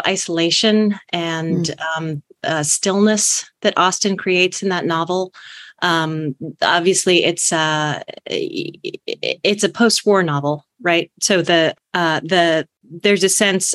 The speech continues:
Speaker 1: of people coming back together after being separated, not just the two central characters, but communities of people, uh, sort of reintegrating.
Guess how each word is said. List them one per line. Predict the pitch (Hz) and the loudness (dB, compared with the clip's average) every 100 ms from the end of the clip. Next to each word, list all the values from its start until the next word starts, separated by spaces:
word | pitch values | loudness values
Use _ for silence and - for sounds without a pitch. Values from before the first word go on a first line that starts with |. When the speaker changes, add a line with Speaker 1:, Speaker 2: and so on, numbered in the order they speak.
| - | 0
Speaker 1:
of | 170 165 156 147 - - _ | 2 2 0 -4 -14 -20 _
people | - 220 190 | -2 0 0
coming | 185 180 175 | 0 0 0
back | 165 156 | 0 -2
together | - 156 151 165 | -4 -2 0 0
after | 156 - | -2 -4
being | 147 151 147 | -4 -4 -4
separated, | - 151 151 135 139 131 - - 143 | -6 -6 -4 -4 -4 -6 -10 -12 0
not | 233 170 | 0 2
just | 208 196 - - | 0 2 -2 2
the | 175 - - | 0 0 -2
two | 208 175 165 | 2 4 4
central | - 160 160 | 0 -2 -2
characters, | 226 226 208 151 135 | 2 0 0 -4 -4
but | - 160 - _ - | -2 -2 -4 _ -12
communities | - 208 175 143 131 | 0 2 2 0 -2
of | 123 | -4
people, | 151 - 135 151 147 - - - 147 - | -8 -6 -4 -6 -8 -20 -20 -20 -14 -2
uh, | 175 151 | 0 2
sort | 147 165 | 2 0
of | 151 | 2
reintegrating. | 170 170 165 160 139 139 147 135 | 4 4 4 0 -2 -4 -6 -6